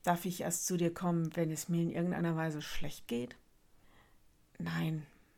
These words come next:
das ist natürlich paradox, das meint Jesus auch nicht.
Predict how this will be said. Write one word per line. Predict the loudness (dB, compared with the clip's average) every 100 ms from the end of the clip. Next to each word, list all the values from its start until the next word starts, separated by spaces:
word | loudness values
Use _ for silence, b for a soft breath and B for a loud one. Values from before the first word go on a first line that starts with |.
| b -4
das | -2 0
ist | 0
natürlich | 0 2 0 0
paradox, | 0 2 4 4 4 2
das | 2 2
meint | 4 4 2 2
Jesus | 0 0 -2 -4
auch | -8
nicht. | -12 -16 -20